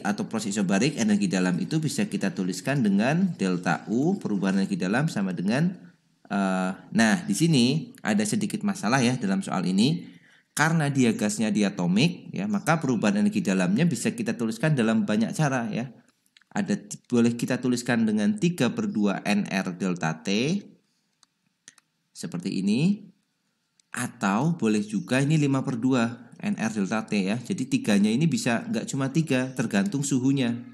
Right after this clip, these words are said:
Dalam soal ini kita tidak diberitahu nilai suhunya, apakah dia suhu sedang, suhu tinggi, ataupun malah suhu rendah ya. Jadi untuk diatomik itu U-nya, oke, saya tuliskan dulu aja di sini.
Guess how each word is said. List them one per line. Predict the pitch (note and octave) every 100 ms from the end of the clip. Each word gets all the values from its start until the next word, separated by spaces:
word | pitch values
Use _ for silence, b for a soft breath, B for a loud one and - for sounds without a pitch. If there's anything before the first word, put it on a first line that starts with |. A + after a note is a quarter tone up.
| - _
Dalam | A#2+ A2+ A2+
soal | A#2 G#2
ini | A2+ D#3+
kita | D#3
tidak | E3+ C3+ B2+
diberitahu | A#2 G#2+ A#2 A#2+ A2 D3+ G#3 B B B B _ _
nilai | B2+ A#2+ B2+ D3+
suhunya, | C3+ C3+ C#3+ B2 A#2 -
apakah | G2+ G#2+ G#2 A2
dia | A2+ G#2
suhu | G2 A2 G2 -
sedang, | F#2+ B2+ D#3+ G3 - - _ _ _ -
suhu | - A2 G#2+
tinggi, | A2 A#2 -
ataupun | F3 G#3+ E3 D3
malah | A2+ C3
suhu | C3 A2+
rendah | B2 A#2+ G#2
ya. | F#2+ A#2
Jadi | G#2 C#3+
untuk | C#3 B2+ C#3+
diatomik | B2 G2+ D#3 E3 A2+ A#2 - A2
itu | G#2+ E3 E3+ -
U-nya, | D#3+ D3+ G2+ A2 D#3 - _ _ _ _ _ _
oke, | - G2+
saya | F2 G2
tuliskan | G#2+ G#2 G2+
dulu | G2 F#2+
aja | F#2+
di | G2+ F#2+
sini. | G#2 F2+